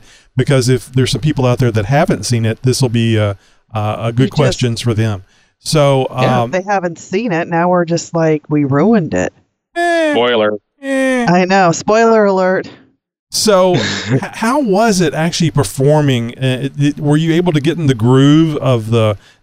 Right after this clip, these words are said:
Speaker 1: just the mindset of, "I'm just making a knife like I make every day"? Uh,
Speaker 3: No.
Speaker 1: uh, i-, i-, at home and doing my own thing, and not, I'm on a show. <laughs> It's like, oh.
Speaker 3: Well, I mean, the, the, as, as far as the mindset was,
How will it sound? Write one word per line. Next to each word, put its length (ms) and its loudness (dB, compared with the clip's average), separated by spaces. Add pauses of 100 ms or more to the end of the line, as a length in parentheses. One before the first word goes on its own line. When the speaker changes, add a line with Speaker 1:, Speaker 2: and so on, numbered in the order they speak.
(100)
Speaker 1:
just 200 0
the 60 2
mindset 640 0
of, 200 -2
"I'm 380 0
just 200 2
making 480 0
a 160 -2
knife 400 -2
like 180 -2
I 120 2
make 360 -2
every 280 0
day"? 400 2 (400)
Uh, 380 0
Speaker 3:
No. 240 0
Speaker 1:
uh, 20 -4 (180)
i-, 40 -12
i-, 300 -6
at 180 2
home 400 2
and 240 -4
doing 220 4
my 100 0
own 240 2
thing, 420 -2 (460)
and 180 2
not, 360 0 (120)
I'm 180 0
on 140 2
a 40 2
show. 520 0 (360)
<laughs> 40 2 (580)
It's 180 -2
like, 300 0
oh. 180 2
Speaker 3:
Well, 240 0
I 60 2
mean, 200 -2 (480)
the, 320 0
the, 140 0
as, 140 2
as 200 -2
far 220 2
as 140 -2
the 60 0
mindset 580 0
was, 320 -2